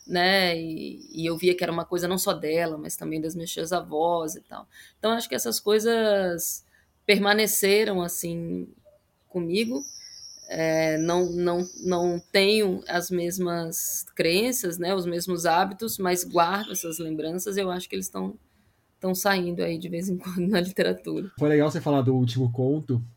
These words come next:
Speaker 2: porque ele tem uma pegada ali apocalíptica que no livro ele me parece que ele só faz sentido mesmo fechando o livro. Não faria
Speaker 1: Sim,
Speaker 2: muito sentido
Speaker 1: sim.
Speaker 2: você abrir o livro com ele ou colocar ele no meio do livro.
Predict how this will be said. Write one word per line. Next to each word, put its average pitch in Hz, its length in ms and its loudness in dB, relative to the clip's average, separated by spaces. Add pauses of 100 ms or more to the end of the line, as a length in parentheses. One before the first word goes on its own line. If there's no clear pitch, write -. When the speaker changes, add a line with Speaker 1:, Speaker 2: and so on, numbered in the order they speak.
(120)
Speaker 2:
porque 123 260 -2
ele 120 240 2
tem 123 120 0
uma 123 100 0
pegada 120 400 2
ali 117 140 4
apocalíptica 120 840 2
que 135 1120 2 (260)
no 123 200 6
livro 151 460 6
ele 143 480 6 (100)
me 127 160 4
parece 123 460 2
que - 60 -4
ele 139 80 2
só 135 200 0
faz 139 300 2
sentido 135 500 4
mesmo 127 340 6
fechando 143 540 2
o 170 40 0
livro. 135 340 2 (120)
Não 107 80 -10
faria - 220 4
Speaker 1:
Sim, 196 60 8
Speaker 2:
muito 175 140 6
sentido 123 200 2
Speaker 1:
sim. 185 140 6
Speaker 2:
você 170 140 0
abrir 123 320 4
o 123 60 6
livro 120 340 6
com 117 160 0
ele 127 280 4
ou 117 80 2
colocar 120 260 0
ele 120 120 4
no 123 80 2
meio 123 260 4
do 127 100 2
livro. 110 360 0